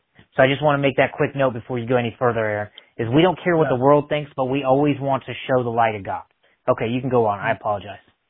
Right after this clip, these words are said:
Speaker 2: Well, that, that's just exactly it. We, we always wanna maintain that and, and guard our testimony, e-, e-, especially in the context of friendship, because I've had to call someone out on something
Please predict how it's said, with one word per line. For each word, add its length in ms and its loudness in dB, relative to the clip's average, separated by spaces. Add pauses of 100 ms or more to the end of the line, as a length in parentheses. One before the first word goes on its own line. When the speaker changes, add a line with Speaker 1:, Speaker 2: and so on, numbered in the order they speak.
(760)
Speaker 2:
Well, 120 4
that, 200 8
that's 200 6
just 180 -6
exactly 480 -4
it. 100 -2
We, 220 -8
we 140 -4
always 280 2
wanna 160 -4
maintain 520 -8
that 240 -6 (960)
and, 180 -10
and 220 -8
guard 220 4
our 100 0 (180)
testimony, 640 -10 (360)
e-, 40 -6
e-, 600 -10
especially 340 0
in 60 -4
the 60 -2
context 460 -2
of 100 -6
friendship, 480 -4 (320)
because 320 -4
I've 160 0
had 160 2
to 80 -10
call 320 -4
someone 220 -8
out 160 0
on 200 -6
something 440 -10